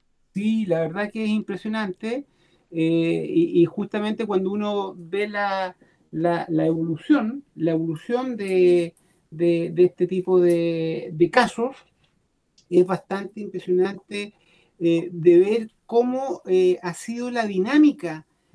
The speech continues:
eh, cómo nosotros de alguna manera, eh, como, como industria,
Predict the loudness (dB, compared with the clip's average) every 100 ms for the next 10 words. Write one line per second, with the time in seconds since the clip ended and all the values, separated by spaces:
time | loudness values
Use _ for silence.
0 | _ -2 -2 -4 -8 -8 -10 -12 -14 -14
1 | -10 -10 -10 -12 -12 -10 -10 -8 -8 -8
2 | -8 -10 _ _ _ _ -12 -8 -6 -8
3 | -10 -8 -6 -4 -4 -2 -4 -6 -4 2
4 | 2 0 -6 -18 -12 -6 -4 -4